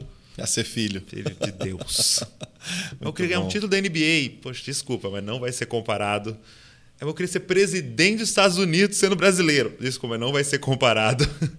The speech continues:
Speaker 2: <laughs>
Speaker 1: A ser filho de Deus.
Speaker 2: Acabou.
Speaker 1: Você já
Speaker 2: Entendeu?
Speaker 1: chegou lá.
Speaker 2: Ah, e, e é muito louco, porque olha como isso tiraria toda a ansiedade.
Speaker 1: É.
Speaker 2: Porque eu tô ali, mas será que eu vou passar no vestibular?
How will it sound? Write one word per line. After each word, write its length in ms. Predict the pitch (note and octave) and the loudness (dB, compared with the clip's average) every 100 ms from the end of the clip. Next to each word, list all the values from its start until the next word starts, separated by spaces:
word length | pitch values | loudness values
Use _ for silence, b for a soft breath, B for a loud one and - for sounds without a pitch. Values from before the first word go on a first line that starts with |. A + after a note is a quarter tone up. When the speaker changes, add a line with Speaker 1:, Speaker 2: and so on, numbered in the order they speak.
| - | -14
Speaker 2:
<laughs> 520 | - - - - - - | -14 -12 -12 -14 -14 -8
Speaker 1:
A 60 | |
ser 200 | F#2 A#2+ | -4 -2
filho 240 | A2+ A#2 G#2 | -2 -4 -4
de 120 | G2+ | -4
Deus. 380 | F2+ F2+ E2+ - | -4 -4 -4 -6
Speaker 2:
Acabou. 460 | - G3+ G#3+ D#4+ - | -10 -6 -6 -6 -8
Speaker 1:
Você 80 | G#2 | -6
já 120 | G2+ | -2
Speaker 2:
Entendeu? 240 | C3 E3+ F3+ | 0 2 4
Speaker 1:
chegou 180 | G#2+ G2 | 2 0
lá. 200 | F#2 F2 | -2 -2
Speaker 2:
Ah, 140 | - - | -4 -2
e, 260 | E3 E3+ | -4 0
e 40 | E3+ | 0
é 80 | |
muito 260 | E3+ G3+ G3+ | 0 0 0
louco, 240 | D3+ F3 F3+ | 2 2 -2
porque 200 | - D3+ | -2 0
olha 220 | C3+ D#3 F#3+ | 2 2 2
como 200 | F#3 E3+ | -2 -2
isso 160 | D#3+ | -2
tiraria 380 | - D#3+ D3 D#3+ | 0 2 4 4
toda 240 | D#3+ D#3+ | 2 0
a 40 | F3+ | 0
ansiedade. 760 | D#3+ D#3+ C3 A2 A2 F#2+ - - _ _ - | 0 2 2 2 -2 -4 -8 -12 _ _ -6
Speaker 1:
É. 240 | F#2+ E2 - _ _ _ _ - _ | -4 -4 -8 _ _ _ _ -20 _
Speaker 2:
Porque 180 | - - | -14 -8
eu 80 | C3 | -4
tô 120 | - | -2
ali, 200 | B2+ B2+ B C#3+ | 0 0 B -14
mas 100 | - | -14
será 0 | |
que 60 | C#3+ | -12
eu 20 | C#3+ | -8
vou 100 | C#3 | -8
passar 220 | B2 C3+ | -4 -4
no 60 | B2+ | -2
vestibular? 640 | A#2 B2 A2 B2 D#3 C3 | -2 -2 -2 0 0 -2